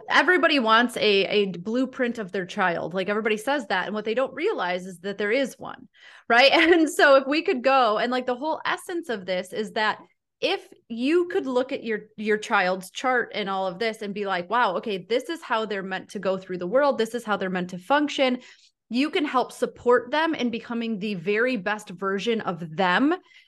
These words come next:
not a duplicated version of you or a duplicated version of somebody else or, like, what, what you think they need to be.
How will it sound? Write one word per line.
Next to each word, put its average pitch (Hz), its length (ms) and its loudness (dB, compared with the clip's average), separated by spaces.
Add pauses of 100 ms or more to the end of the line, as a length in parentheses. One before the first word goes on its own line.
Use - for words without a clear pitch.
(160)
not 240 440 6
a 254 100 2
duplicated 220 720 -4
version 190 460 -4
of 185 440 2
you 277 400 -2
or 233 220 -2
a 196 100 -4
duplicated 214 560 -6
version 190 320 -4
of 180 100 -8
somebody 180 380 -4
else 349 320 2
or, 208 320 2
like, 185 240 -2
what, 196 240 -6
what 214 280 -4
you 208 120 -6
think 247 340 -2
they 185 160 0
need 226 400 -4
to - 120 -6
be. 349 320 0